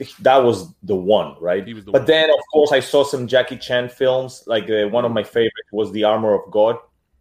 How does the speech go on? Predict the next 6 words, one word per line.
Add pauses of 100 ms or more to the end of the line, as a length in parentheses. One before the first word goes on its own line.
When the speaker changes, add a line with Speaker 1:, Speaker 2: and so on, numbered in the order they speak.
(160)
Speaker 2:
Yeah. (380)
Speaker 1:
Which
is
Speaker 2:
Classic.
Speaker 1:
amazing. (360)
Uh,